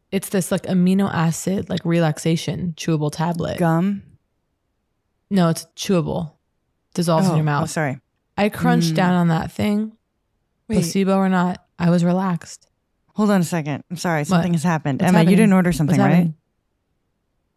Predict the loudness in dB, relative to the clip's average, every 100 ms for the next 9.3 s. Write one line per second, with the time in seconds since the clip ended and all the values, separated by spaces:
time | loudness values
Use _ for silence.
0 | _ _ _ _ _ -2 2 4 4 4
1 | 2 0 -4 -20 _ _ _ _ _ -4
2 | -2 -4 -8 -14 -6 0 0 0 -4 -8
3 | -12 -10 -2 0 2 2 2 0 2 2
4 | 2 -2 -6 -8 -6 -4 -2 0 0 0
5 | -4 -6 -8 -6 -4 -4 -4 -2 -2 -4
6 | -8 -10 -8 -6 -4 -4 -4 -6 -6 -4
7 | -4 -2 -2 -2 -6 -4 -4 -4 -6 -6
8 | -4 -6 -12 _ _ _ _ _ _ _
9 | -20 -10